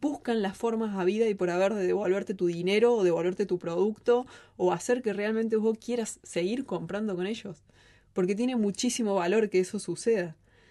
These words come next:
Eh, <laughs> las propias ideas sobre lo que es posible de nosotros, se las hemos reducido inconscientemente por las malas experiencias que tenemos con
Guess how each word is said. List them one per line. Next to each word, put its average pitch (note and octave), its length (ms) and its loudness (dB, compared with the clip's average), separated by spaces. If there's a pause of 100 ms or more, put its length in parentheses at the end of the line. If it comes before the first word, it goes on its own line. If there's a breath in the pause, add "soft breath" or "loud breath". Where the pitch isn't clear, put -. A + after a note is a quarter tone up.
(680 soft breath)
Eh, F#3 440 6 (520 loud breath)
<laughs> - 500 -20
las G3 180 0
propias D4 380 -2
ideas G3+ 420 4
sobre F3+ 260 0
lo E3+ 140 0
que F#3+ 140 2
es - 180 -6 (800)
posible G3 840 4 (180)
de F3 280 -4
nosotros, G#3+ 720 -2 (240 loud breath)
se F#3 520 2
las F#3 440 -2
hemos A#3+ 260 -2
reducido F#3+ 560 2
inconscientemente F#3+ 840 -2
por F3 140 -8
las D#3+ 140 -8
malas F3+ 220 0
experiencias F3 680 -4
que F#3 100 -6
tenemos E3 500 -6
con F3+ 320 -8